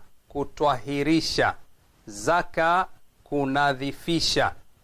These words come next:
ndiyo maana ya zaka. Na zaka kama ilivyokuja katika Qur'ani tukufu imezungumzwa katika kusafisha mali,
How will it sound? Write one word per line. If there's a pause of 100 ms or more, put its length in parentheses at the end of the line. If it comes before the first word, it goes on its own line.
ndiyo
maana
ya
zaka. (240)
Na
zaka (140)
kama
ilivyokuja (180)
katika
Qur'ani
tukufu
imezungumzwa
katika
kusafisha
mali,